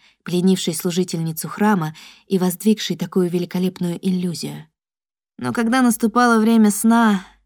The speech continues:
мысли о таинственном хеджаме, янтарном озере и белых башнях улетучивались, и на смену им приходили сны о Кассе. Его тяжёлое предсмертное дыхание на ладони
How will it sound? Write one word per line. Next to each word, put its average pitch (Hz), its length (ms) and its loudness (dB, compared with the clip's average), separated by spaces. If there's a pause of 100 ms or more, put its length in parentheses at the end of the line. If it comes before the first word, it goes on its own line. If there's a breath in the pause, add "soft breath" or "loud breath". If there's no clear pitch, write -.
(160)
мысли 214 400 -2
о 196 100 -2
таинственном 190 680 -2
хеджаме, 185 920 -2
янтарном 185 760 -2
озере 190 460 0
и 185 200 -6
белых 175 360 -2
башнях 175 600 -4 (120)
улетучивались, 185 920 -6 (720 loud breath)
и 196 80 -6
на 196 140 2
смену 226 580 2
им 220 360 4 (120)
приходили 185 540 -6
сны 180 360 -8
о 165 100 -10
Кассе. - 560 -12 (920)
Его 175 220 -10
тяжёлое 170 640 -6
предсмертное 160 720 -10
дыхание 165 640 -8
на 160 140 -10
ладони 165 560 -12